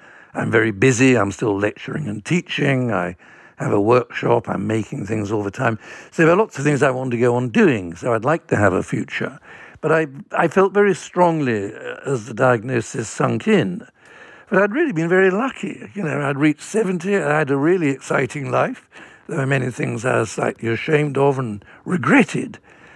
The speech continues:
But I really, the word complete, I like the word complete. Obviously, for my wife's sake, for my family's sake, they want me to live longer, and I want to live longer. But purely for myself, I think how lucky I've been, and how f-, often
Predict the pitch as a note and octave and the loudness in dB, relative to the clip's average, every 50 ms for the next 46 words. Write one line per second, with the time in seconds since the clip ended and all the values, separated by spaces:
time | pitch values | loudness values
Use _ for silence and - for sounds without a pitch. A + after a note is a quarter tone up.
0 | - - - - E3 F3 F3 F3 D3+ D#3 F#3+ G3+ G3 F3+ F3 E3 D#3 D3+ C3+ D3+ | -20 -10 -2 2 4 4 4 2 2 2 4 4 4 4 4 2 2 0 -4 -6
1 | D#3 D#3 E3+ F3+ G3 G3 F#3 - - - F#3 - - - - F3+ D3+ A2+ - - | -6 0 2 4 4 4 4 2 -4 -6 -6 -6 -6 -6 -2 -2 -2 -2 -4 -8
2 | - C3+ C#3 C#3 C3+ C#3 B2+ - - B2+ A#2+ A#2 A#2 A2 F#2+ G2 - A#2+ A2 G#2 | -4 -4 -2 2 4 2 2 2 -2 -2 0 0 0 0 -2 -6 -10 -10 -10 -10
3 | - - C#3 A#2 G2+ - - - - _ _ _ - - - - - _ - - | -10 -6 -6 -6 -6 -8 -14 -20 -20 _ _ _ -20 -20 -20 -20 -20 _ -14 0
4 | - G#3 A3+ G#3+ G#3 D3 - D#3+ C#3+ C3 A2 B2 B2+ A#2+ A#2 A2+ A#2+ B2+ C3 A#2+ | 2 2 2 2 -2 -2 0 0 0 0 0 0 0 0 2 2 2 2 2 0
5 | - - - D3 B2+ B2 A#2 - - - A2+ G#2+ A2 A2 - C#3 A#2 A#2 A#2 A#2 | -4 -8 -6 -2 -2 -2 -2 -4 -8 -8 -6 -6 -6 -6 -6 -4 -4 -2 -2 -4
6 | A#2 A2+ G#2 - D3+ C#3 C3 - D3+ D3 C#3+ C#3+ D#3 D#3 C3+ B2 C#3 B2 C#3 C#3 | -6 -8 -8 -4 -4 -4 -4 -2 -2 -2 0 0 0 -2 -2 -2 -6 -2 0 2
7 | C#3+ D#3+ D#3 F#3 B3+ B3+ G3+ D3 A2+ G#2+ G2 G#2 C3+ D#3+ G3 E3 D3 B2+ A#2 G#2+ | 2 2 2 4 2 2 2 2 0 0 -2 0 -2 -2 -2 -2 -2 -2 -4 -4
8 | G#2+ G#2+ G#2 G2 G#2 G#2+ G2+ G2 F#2+ F#2 - - - _ _ _ - - - - | -4 -4 -4 -4 -2 -2 -2 -2 -2 -6 -8 -12 -14 _ _ _ -20 -20 -20 -20
9 | - - - F#3+ D#3+ D3 - - G#3+ G#3+ A3+ A#3+ A#3 G#3+ F#3 D3+ F#3+ D#3+ D#3 D3+ | -20 -4 -2 -2 -2 0 0 2 4 4 4 4 2 0 -2 -2 0 2 2 2
10 | D3 A#2+ - - - A#3+ F3 - - - - - - - _ _ _ _ _ _ | 2 0 -4 -2 0 0 0 0 -6 -12 -18 -20 -20 -20 _ _ _ _ _ _
11 | _ _ - - D#3+ C#3 E3+ D#3+ D3 C#3 D3 C#3+ C3+ C#3+ D3+ C3+ - - - A#2 | _ _ -2 0 0 2 2 2 2 2 4 4 4 4 4 2 0 -4 -6 -6
12 | A2+ G#2+ G#2 G2+ G2 A2 A2+ G2 F#2+ F#2+ - - C3 - _ _ _ _ _ _ | -4 -4 -6 -6 -6 -6 -6 -6 -6 -6 -8 -12 -16 -18 _ _ _ _ _ _
13 | _ _ _ - - C#3 C#3 C3+ B2+ C3+ C#3+ C3+ C3 C3 C3 B2+ _ _ - - | _ _ _ -2 0 0 2 4 4 4 4 4 4 2 0 -4 _ _ -12 -12
14 | - - _ - E3 D#3 - - - D3+ C#3+ B2 A2+ A2 | -12 -12 _ 0 0 0 0 0 -6 -8 -6 -6 -6 -6